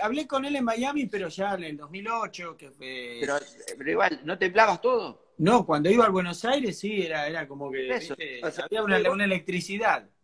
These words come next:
Speaker 2: A mí con, con mi hijo toda la vida me pasó lo mismo que con Vila. Vila me agarró un día cuando quería reunir a los profesores y todo, y yo temblaba, no podía hablar. O sea,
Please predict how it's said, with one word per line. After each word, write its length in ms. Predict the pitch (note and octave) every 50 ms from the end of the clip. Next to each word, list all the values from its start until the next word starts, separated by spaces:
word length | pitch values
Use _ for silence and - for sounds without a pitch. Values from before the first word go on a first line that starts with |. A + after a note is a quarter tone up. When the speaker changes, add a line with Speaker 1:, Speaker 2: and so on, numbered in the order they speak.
| _ _ _ _ _
Speaker 2:
A 100 | - D3+
mí 140 | F#3+ A#3 B3+
con, 320 | A#3+ A3 G#3 G3+ F#3+ F#3+ F3+
con 180 | - F#3 F#3+ F#3+
mi 80 | A3 B3+
hijo 240 | A#3+ - G#3 G3+
toda 180 | - A3 G#3+ G3+
la 80 | F#3 G3
vida 220 | A3+ A#3+ G#3+ G3
me 80 | F3 D#3+
pasó 240 | D#3 D#3 D#3 F#3+
lo 100 | F#3 F#3
mismo 160 | G3 G#3+ G#3 F#3+
que 60 | F3
con 140 | E3+ E3 F3
Vila. 300 | G#3+ A#3+ F#3 C#3 - - _ _ _ -
Vila 240 | B3+ F#3 G#3+ G3
me 60 | F#3 F3
agarró 260 | E3+ F3 F#3+ G3+ G3
un 60 | F#3+
día 220 | G3 G#3+ G#3+ G3
cuando 360 | D#3+ D#3+ D#3 D3+ D3+ D3 D3 D3+
quería 260 | D#3 D#3 F#3 F#3+ F3
reunir 240 | E3+ F3 F#3 F#3+ F3
a 40 | E3+
los 80 | D#3+
profesores 420 | D#3+ D#3 D#3 D#3+ - G3 F#3 F3 E3
y 60 | D#3+
todo, 440 | - F3 E3 D#3+ D#3+ F3 F#3 _ _ _ _ _ _ _ _ _
y 80 | - -
yo 140 | F3 B3 B3
temblaba, 420 | A#3+ G#3+ A3 C4 C4+ A#3+ F#3+ E3+
no 100 | F3 E3+
podía 220 | E3 F3 F3+ F#3 F#3+
hablar. 340 | A3 B3+ A#3+ G3 A#2 - - _ _ _ _ _ _ _ _ _ _ _ _ _ _ _ _ -
O 60 | B2
sea, 560 | - D3 C3 B2+ B2 A#2 A2+ A2 G#2+ G#2 -